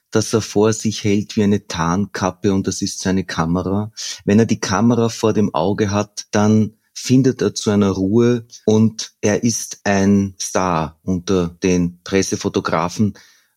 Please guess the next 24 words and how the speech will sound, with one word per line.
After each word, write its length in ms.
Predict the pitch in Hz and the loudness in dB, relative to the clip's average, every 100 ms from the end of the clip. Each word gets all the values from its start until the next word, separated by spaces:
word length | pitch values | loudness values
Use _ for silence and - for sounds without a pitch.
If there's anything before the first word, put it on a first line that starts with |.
| _ | _
Äh, 180 | 98 95 | 0 0
seine 640 | - 95 95 101 104 98 - | 0 0 2 4 2 0 -4
Porträtfotografien 1500 | 113 - 110 135 92 - - 95 87 85 85 - 78 78 76 | -4 0 2 2 0 -4 -6 -4 -2 0 -2 0 0 0 2
werden 240 | 87 87 | 0 0
besonders 460 | 87 90 95 95 - | -2 -4 -4 -4 -6
geschätzt. 640 | 98 - 82 - - - _ | -6 -4 -4 -6 -14 -16 _
Allerdings 600 | 98 110 117 120 - - | 0 2 2 2 -2 -4
mit 200 | 110 113 | -2 2
dem 180 | 113 113 | 2 4
Niedergang 600 | 120 139 143 110 95 90 | 4 2 0 -2 -2 -2
der 100 | 107 | -4
liberalen 640 | 90 87 92 82 80 82 | -4 -4 -4 -2 -2 -4
Presse 680 | - 78 76 - 92 90 92 - | -4 -4 -4 -4 -2 -2 -4 -4
geht 220 | 113 113 | -4 -2
auch 240 | - 107 - | -2 -2 -4
sein 300 | - 110 110 | -2 0 0
Berufsstand 1000 | 107 110 - - 80 67 67 - - _ | -2 -2 -4 -4 -4 -6 -10 -12 -14 _
da 140 | 90 82 | -4 -2
nieder, 720 | 80 80 80 90 92 95 - - | 0 -2 -2 0 0 -4 -10 -4
und 760 | 104 107 104 - - - - - | 0 2 0 -4 -12 -12 -14 -8
er 120 | 92 | -6
kann 340 | - 104 117 117 | -4 0 2 2
nicht 300 | 123 - 101 | -2 -6 -2
mehr 440 | 98 98 98 | 0 0 -2